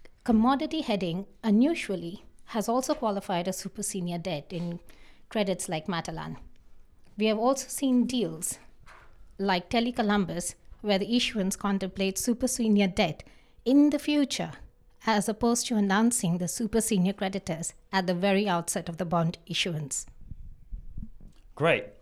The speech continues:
Speaker 2: So do we expect to see any particular types of transaction in the upcoming months in the high yield space?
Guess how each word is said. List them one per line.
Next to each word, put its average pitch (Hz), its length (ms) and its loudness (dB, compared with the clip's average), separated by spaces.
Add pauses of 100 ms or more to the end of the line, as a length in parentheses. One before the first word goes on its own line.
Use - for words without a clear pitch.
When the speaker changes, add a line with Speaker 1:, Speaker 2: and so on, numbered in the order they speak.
(380)
Speaker 2:
So 165 300 4
do 165 180 -2
we 214 80 4
expect 190 420 2
to 170 60 -4
see 160 420 -2
any 156 200 0
particular 160 520 -6
types - 380 -6
of 113 80 -8
transaction 104 680 -10
in 101 80 -14
the 110 100 -6
upcoming 104 360 -12
months 117 400 -10 (100)
in 135 160 -4
the 127 140 -2
high 131 180 -4
yield 160 220 0
space? - 460 -10